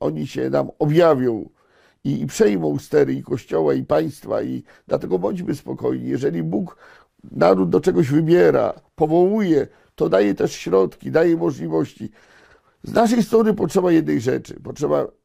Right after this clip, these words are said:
wielkiej ufności i wielkiej modlitwy zawierzenia i ufności złożonej w Panu Bogu. Potrzeba codziennego życia Ewangelią. Codziennego życia Ewangelią.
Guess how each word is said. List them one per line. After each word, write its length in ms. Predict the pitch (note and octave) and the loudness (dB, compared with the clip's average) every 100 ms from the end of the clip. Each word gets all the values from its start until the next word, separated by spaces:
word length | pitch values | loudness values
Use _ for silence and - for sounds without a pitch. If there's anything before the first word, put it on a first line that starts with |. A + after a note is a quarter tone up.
| _ _ - | _ _ -12
wielkiej 720 | G2+ D#3 G#3+ F#3+ E3 D#3 C#3+ | 0 2 4 0 -4 -6 -6
ufności 960 | A#2+ G#2 - D#3 E3+ - - - A3+ _ _ _ _ _ - | -10 -10 -2 -2 -2 -8 -8 -8 -8 _ _ _ _ _ -6
i 80 | |
wielkiej 460 | G2 E3+ D#3+ - B2+ | -2 0 -2 -6 -6
modlitwy 500 | A#2+ A#2 C#3 - A#2+ | -4 -6 -8 -8 -4
zawierzenia 680 | F2 B2 A#2+ A#2 C3+ F3 D3+ | 0 0 0 -2 0 0 0
i 100 | C#3 | -2
ufności 640 | A#2 - G#2 A2+ - - - _ _ - | -4 -6 -6 -8 -10 -20 -20 _ _ -10
złożonej 800 | F#2+ A#2+ A#2+ D#3 G3 F3+ E3+ - | -2 2 4 4 2 0 -4 -10
w 120 | _ | _
Panu 300 | - A#2+ A#2 | -4 -4 -4
Bogu. 360 | G#2 E2 A#1+ - _ _ _ _ _ _ _ _ _ - - - _ _ _ | -8 -10 -12 -20 _ _ _ _ _ _ _ _ _ -16 -16 -20 _ _ _
Potrzeba 400 | D3 C#3+ G3+ G3 | 0 2 4 4
codziennego 720 | - G3 F3+ F#3+ G#3 A3 G3+ | 4 4 4 4 2 2 4
życia 320 | E3 G3 E3+ | 4 2 4
Ewangelią. 760 | F#3 E3 E3+ D#3 D3 B2+ A2 E2 - _ _ _ _ _ | 4 4 2 2 2 2 0 -4 -18 _ _ _ _ _
Codziennego 840 | D3 D3 D#3 E3 F3+ G3+ F3+ D#3+ | -2 2 2 0 -2 -4 -2 -4
życia 280 | C#3+ D3 D#3 | -6 -4 -2
Ewangelią. 580 | C#3 B2+ B2 B2 A#2 | -2 0 0 0 -2